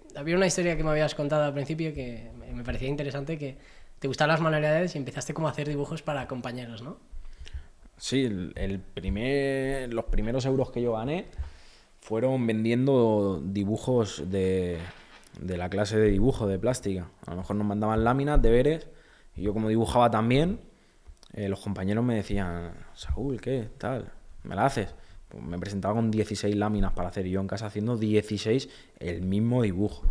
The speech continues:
Speaker 1: <laughs>
Speaker 2: Ah, al día siguiente, "Toma, tres euros por lámina, venga. Si no, hazla tú". Y así, así, em, gané mis primeros eurillos.
Speaker 1: Porque me has dicho que, bueno, cuando empezaste por la peluquería, empezaste en un trabajo, ¿no? Que ganabas dos cincuenta.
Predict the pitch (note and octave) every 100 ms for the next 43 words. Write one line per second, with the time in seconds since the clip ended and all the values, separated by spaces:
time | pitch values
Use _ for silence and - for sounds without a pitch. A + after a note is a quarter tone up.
0 | - - - - - - - G#2+ G2 E2+
1 | F#2+ F#2+ G2+ A#2 A#2+ A2+ G#2+ F#2+ A2 A2+
2 | A2+ G#2+ A2+ F#2+ F#2 F#2 F#2+ G#2+ F#2 -
3 | - - - G2+ A2+ C3 A2+ C#3 - -
4 | - - - - - - - - - -
5 | - - - - - G#2+ G2 G2+ A2 G2+
6 | G#2+ G#2 F#2+ - - G2+ - - G#2 G2+
7 | A2 G#2+ A2+ A2+ A2 G2+ A2 G#2+ G2 -
8 | - - - - - - - C3 B2+ B2+
9 | C3 C3+ D#3+ C3+ C3 B2+ B2 A2 A2+ A2+
10 | A#2 A#2+ C3+ C3+ C3 C3 B2 C3 C3 C#3
11 | F#3 F#3+ D3+ B2+ - B2 B2 B2+ E3+ -
12 | F3+ F#3 A3 - - - C#3+ C3+ B2 A#2
13 | A#2 A#2 A#2 B2 A#2+ C3+ A#2+ C3+ D3+ G#3